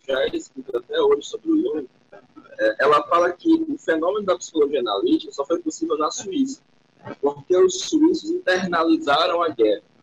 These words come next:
Eles pararam já no século dezesseis de fazer guerra e criaram um estado de guerra permanente política. E um diz, "Olha, eu sou o próximo passo da cultura suíça."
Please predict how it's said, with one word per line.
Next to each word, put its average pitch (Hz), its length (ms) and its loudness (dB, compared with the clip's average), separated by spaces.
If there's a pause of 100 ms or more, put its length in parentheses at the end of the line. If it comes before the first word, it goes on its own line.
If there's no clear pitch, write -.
(240)
Eles - 360 -2
pararam 151 640 2
já 143 220 0
no 185 80 -4
século 160 400 -2
dezesseis 147 560 2
de - 80 -20
fazer 131 400 0
guerra 110 400 2 (380)
e 139 100 -4
criaram 170 460 2
um 208 40 0
estado 170 420 0
de 151 120 -2
guerra 160 260 2
permanente 139 600 -4
política. 370 560 0 (340)
E 294 160 4
um 180 160 2
diz, 156 220 2
"Olha, 160 200 4
eu 147 80 6
sou 185 200 2
o 180 80 -2
próximo 180 580 0
passo - 380 2
da 147 100 2
cultura 359 360 -2
suíça." - 460 -10